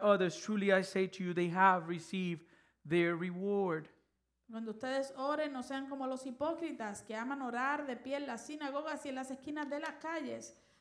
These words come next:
Speaker 2: para ser vistos por los hombres. De cierto les digo que ya tienen su recompensa.
Speaker 1: Have you ever seen the T V show Extreme Home Makeover?
Speaker 2: ¿Alguna vie-, alguna vez vio el programa de televisión que
Speaker 1: Is
Speaker 2: se
Speaker 1: that
Speaker 2: llama
Speaker 1: still,
Speaker 2: Extreme
Speaker 1: is,
Speaker 2: Home Make-, Makeover?
Speaker 1: I don't have
Speaker 2: Renovación.
Speaker 1: cable, so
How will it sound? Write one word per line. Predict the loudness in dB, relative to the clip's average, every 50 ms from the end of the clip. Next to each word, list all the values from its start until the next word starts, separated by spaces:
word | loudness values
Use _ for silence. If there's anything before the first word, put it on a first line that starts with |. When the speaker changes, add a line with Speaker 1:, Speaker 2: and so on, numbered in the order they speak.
| _ -6
Speaker 2:
para | -2 -2 0
ser | 0 0 0 0
vistos | -2 -6 -4 -4 -6 -4
por | -2 -4 -2
los | -2 -4 -4 -4
hombres. | -4 -2 -2 -2 -2 -2 -4 -6 -6 -6
De | -6 -6
cierto | -6 -2 2 4 4 4 2 0 -4 -4 -2
les | -2 -2 -2 -4
digo | -6 -4 -4 -4 -6 -6 -10 -14 -20 -20 _ _ -8
que | -6 -4
ya | -2 -2 -2
tienen | -2 -2 -2 -2 -4 -6 -8
su | -8 -6
recompensa. | -6 -6 -6 -6 -8 -8 -6 -6 -6 -6 -6 -8 -10 -14 -16 -14 _ 4
Speaker 1:
Have | 6 6 8 8
you | 8 8
ever | 8 8 6 2
seen | 0 0 0 0 2 4 2 2 0 0 4 4
the | 4 4
T | 6 4 6 6 6
V | 6
show | 4 4 6 8 8 8 8
Extreme | 6 2 0 -2 -2 2 2 4 4 4 4
Home | 2 2 2 2 2 0 0 -4 -4
Makeover? | -2 0 0 0 0 -2 -2 -2 -2 -2 -2 -4 -6 -4
Speaker 2:
¿Alguna | -4 -4 -2 -2 -2 -2 -2 -2 -2
vie-, | -4 -2 -2 -2 -2 0
alguna | -2 -2 0 -2 -2 0 0
vez | 0 0 0 -2 -4 -6 -6
vio | -4 -2 0 2 2 2 0
el | 0 -2 -4 -4 -4 -6 -4
programa | -2 -2 -2 0 0 0 0
de | -2
televisión | -2 -4 -4 -4 -4 -4 -4 -6 -6 -4 -4 4
que | 4 4
Speaker 1:
Is | 4 8
Speaker 2:
se | 8
Speaker 1:
that | 10 10 10 8
Speaker 2:
llama | 4 2 4
Speaker 1:
still, | 4 4 2
Speaker 2:
Extreme | 2 0 -2 2 4 6
Speaker 1:
is, | 6
Speaker 2:
Home | 6 6 4 4 2
Make-, | 2 2 2 0 -2 -8 -6
Makeover? | -4 -2 -2 -2 -2 0 0 0 2 0 0 4 6
Speaker 1:
I | 6 8
don't | 8 8 8
have | 8 6 4
Speaker 2:
Renovación. | 6 6
Speaker 1:
cable, | 8 8 8 6 2 0 0 -4 -8 -14
so | -4 -2 0 0 0 -2 -6